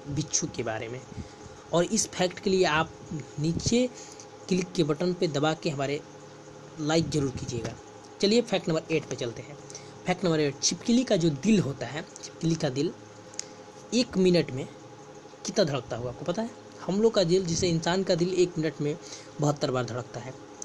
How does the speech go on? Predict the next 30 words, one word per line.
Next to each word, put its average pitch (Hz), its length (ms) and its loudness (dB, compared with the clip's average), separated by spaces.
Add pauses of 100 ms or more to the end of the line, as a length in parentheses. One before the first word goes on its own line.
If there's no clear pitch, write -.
(140)
अधिकतम 202 760 2 (360)
जब - 100 0
आप 147 100 0
बहुत 156 340 2
डरे 156 240 4
रहते 156 260 -2
हैं 156 60 -2
या 151 120 0
बहुत 151 360 2
दौड़ 147 320 2
लेते 139 160 -2
हैं 143 100 -10
तो 156 100 -4
आपका 147 300 -2 (440)
डेढ़ 156 260 6
सौ 202 260 2 (300)
चल 139 140 2
जाता 123 200 -2
है, 127 180 -6
डेढ़ 151 180 6
सौ। 120 220 -2
जैसे 139 260 -2
कि 170 180 0 (480)
जब 156 140 4
राकेश 180 420 6
शर्मा 160 760 2 (1400)
चांद 175 340 6
पर 165 140 2
उतरे 165 300 6
थे, 147 220 0